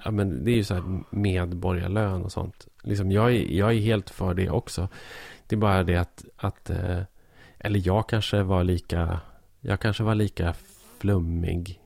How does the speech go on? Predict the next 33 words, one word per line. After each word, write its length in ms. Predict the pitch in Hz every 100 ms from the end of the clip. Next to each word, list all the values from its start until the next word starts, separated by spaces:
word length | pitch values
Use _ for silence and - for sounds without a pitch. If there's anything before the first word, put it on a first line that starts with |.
| - - -
själv 420 | - 120 131 92
nyss, 420 | 87 87 - - -
liksom, 380 | 95 - 98 92
när 60 | 117
jag 200 | 113 131
pratar 480 | 113 113 - 92 -
om, 60 | 95 - - -
<laughs> 340 | 349 127 98
när 120 | 110
jag 160 | 110 110
pratar 320 | 110 98 92
om 180 | 95 92
hur 80 | 92
man 160 | 90
ska 160 | - 92
få 220 | - 92
in 300 | 90 87 87
grupper 300 | 90 90 -
i 60 | 87
samhället. 440 | 92 90 - -
Jag 100 | 107
menar, 240 | 123 127 -
jag 240 | 135 139
vet 200 | 139 135
inte, 220 | 117 101 101
jag, 160 | 107 -
jag, 240 | 110 117 -
jag 160 | 123
kan 160 | - 127
bara 100 | 120
känna 300 | - 101 90
liksom 320 | 90 - 87
att, 260 | 85 -